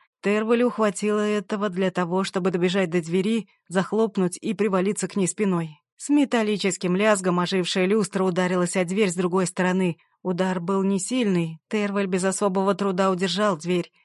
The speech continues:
Все замерли в напряжённом ожидании новой атаки, но за дверью воцарилась тишина. Терваль осторожно приоткрыл дверь и выглянул в щёлку. Всё было так же, как и в тот момент, когда они вошли в подземное убежище Кадара.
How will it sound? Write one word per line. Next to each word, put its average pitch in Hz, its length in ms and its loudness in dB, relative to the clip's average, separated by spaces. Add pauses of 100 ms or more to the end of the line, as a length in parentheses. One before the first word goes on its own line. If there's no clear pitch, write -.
(160)
Все 214 220 -2
замерли 196 440 0
в 180 80 0
напряжённом 196 640 0
ожидании 190 500 0
новой 196 280 2
атаки, 175 560 -4
но 190 180 0
за 170 180 -2
дверью 226 520 0
воцарилась 170 600 -4
тишина. 165 540 -4 (340)
Терваль 208 400 -2
осторожно 202 600 0
приоткрыл 196 460 -2
дверь 185 380 0
и 240 60 0
выглянул 226 480 0
в 208 60 -10
щёлку. 175 520 -2 (120)
Всё 208 400 -2
было 202 380 0
так 214 360 -4
же, 170 160 -2
как 190 260 -4
и 190 80 0
в - 80 -18
тот 220 260 -2
момент, 196 540 0
когда 185 420 -2
они 202 240 0
вошли 190 360 -2
в 202 100 -10
подземное 196 580 0
убежище 190 580 -2
Кадара. 190 540 -2